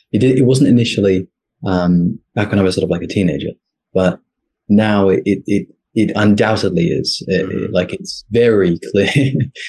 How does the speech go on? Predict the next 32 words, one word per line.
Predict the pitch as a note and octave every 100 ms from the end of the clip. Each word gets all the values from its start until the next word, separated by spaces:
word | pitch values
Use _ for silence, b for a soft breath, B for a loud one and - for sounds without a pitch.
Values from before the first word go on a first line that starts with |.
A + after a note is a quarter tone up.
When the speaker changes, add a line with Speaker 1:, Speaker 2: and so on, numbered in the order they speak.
| B
Speaker 2:
Yeah. | F2 E2
Speaker 1:
that | F2+
it | F2+
is. | D#2+ - - _ F#2
Um, | F2+
in | G2+
fact, | G#2 -
the |
more | A2 A#2 A2
kind | G#2+
of, | F2+ -
like, | G#2 G2+
if | G#2+
you | A2
do | A2+
have | G2+
experiences | - - G#2+ G#2 F#2
with | F#2
other | F2+
psychs | F#2+ G#2 C3 -
and |
then | G2
you | F#2
do | F#2+ G#2+
cannabis, | A#2+ B2+ G#2
you're | E2
like, | D#2+
"Wow, | - D#3 A#2+
it | A#2
was, | C3+ C3
it | C3+
was | C#3